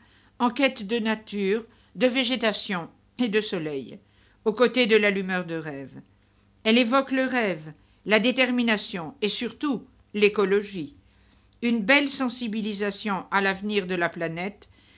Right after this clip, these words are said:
à travers l'imaginaire, le jeu et la musique. À découvrir. Le vingt-neuf janvier deux mille treize,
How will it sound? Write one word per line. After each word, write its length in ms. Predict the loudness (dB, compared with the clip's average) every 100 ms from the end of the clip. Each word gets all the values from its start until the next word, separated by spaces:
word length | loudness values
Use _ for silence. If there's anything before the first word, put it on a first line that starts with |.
| _ _ -2
à 80 |
travers 360 | 4 6 8 6
l'imaginaire, 880 | 4 2 2 0 -2 -2 0 -2 -6 -16 _
le 200 | -2 -2
jeu 420 | -2 -4 -4 -4 -10 _ _ -2
et 80 | 2
la 120 | 2
musique. 640 | 0 -4 -6 -10 -14 -20 _ _ _ -20 -20 _ _ _ _ _ _ _ _ -20 -20 -20 -20 _ _ _ -20 -20 _ -20 -20 _ _ 4
À 140 | 6
découvrir. 840 | 6 0 -2 -4 -2 -2 -2 -6 -12 -20 _ _ _ _ _ _ _ _ 0
Le 160 | 2
vingt-neuf 500 | 4 2 2 0 0
janvier 380 | -2 -2 -2 -2
deux 140 | -2
mille 240 | -2 -4 -8
treize, 520 | -4 -4 -4 -8